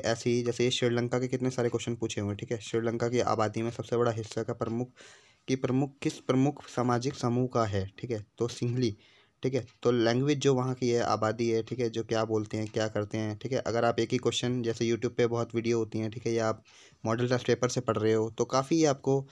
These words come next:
नॉलेज मिल जाएगा, ठीक है। आप देखो किस चीज़ का जिसमें पल्ला इसका भारी है, ठीक है। जैसे श्रीलंका के क्वेश्चन है इसमें आठ दस,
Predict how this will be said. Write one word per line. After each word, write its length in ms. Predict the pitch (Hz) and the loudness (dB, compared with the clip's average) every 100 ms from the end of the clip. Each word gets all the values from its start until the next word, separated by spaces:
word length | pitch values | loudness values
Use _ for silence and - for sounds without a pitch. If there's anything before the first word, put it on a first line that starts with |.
| - - _ - _ 123 | -20 -20 _ -20 _ 0
नॉलेज 260 | 127 131 | 4 4
मिल 160 | 131 117 | 4 2
जाएगा, 260 | 107 95 98 | 2 0 0
ठीक 180 | 139 | -2
है। 80 | 127 - | -4 0
आप 120 | 117 | 0
देखो 260 | 120 135 170 | 2 2 0
किस 220 | 165 143 | 0 -2
चीज़ 200 | - 147 - | 0 0 2
का 140 | 147 | 2
जिसमें 360 | 135 135 139 135 | 2 2 0 -2
पल्ला 320 | - 120 127 131 | -2 2 4 2
इसका 260 | - 139 | 2 -2
भारी 300 | 123 113 120 | 0 0 0
है, 100 | 104 | 0
ठीक 180 | 101 123 | -2 -4
है। 60 | 120 | -2
जैसे 220 | 120 123 | -2 -2
श्रीलंका 400 | - 117 120 127 | 0 0 2 2
के 100 | 135 | 2
क्वेश्चन 260 | 123 127 | 0 0
है 60 | 120 | -2
इसमें 200 | 117 120 | -2 0
आठ 160 | 110 110 | 0 0
दस, 260 | 113 123 | -4 -6